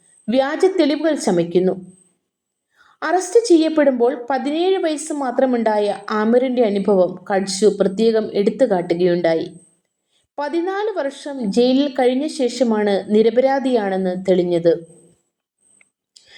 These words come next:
നിഷേധിക്കാനാവാത്ത സത്യങ്ങളും വസ്തുതകളും. ഏതെങ്കിലും ഭീകരാക്രമണം നടന്ന് മണിക്കൂറുകൾക്കുള്ളിൽ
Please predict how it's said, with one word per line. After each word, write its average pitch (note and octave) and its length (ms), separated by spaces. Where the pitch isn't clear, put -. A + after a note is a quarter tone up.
നിഷേധിക്കാനാവാത്ത C#4+ 1300
സത്യങ്ങളും B3+ 1000
വസ്തുതകളും. F3+ 960
ഏതെങ്കിലും D#4+ 800
ഭീകരാക്രമണം C4+ 840
നടന്ന് F#3 340
മണിക്കൂറുകൾക്കുള്ളിൽ C#4 1160